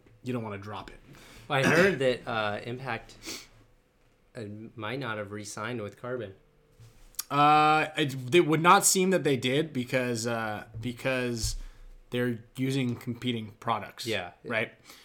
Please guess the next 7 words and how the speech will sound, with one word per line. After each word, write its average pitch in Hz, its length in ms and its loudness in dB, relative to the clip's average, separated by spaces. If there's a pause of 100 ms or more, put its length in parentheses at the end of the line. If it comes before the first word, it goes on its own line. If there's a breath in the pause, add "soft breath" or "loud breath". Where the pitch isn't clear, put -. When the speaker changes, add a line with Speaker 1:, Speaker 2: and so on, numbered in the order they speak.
(160 loud breath)
Speaker 1:
So 139 480 4
they 135 160 2
definitely 147 600 0
signed 139 260 2
with 123 100 -2
H 127 240 -2
K. 123 340 2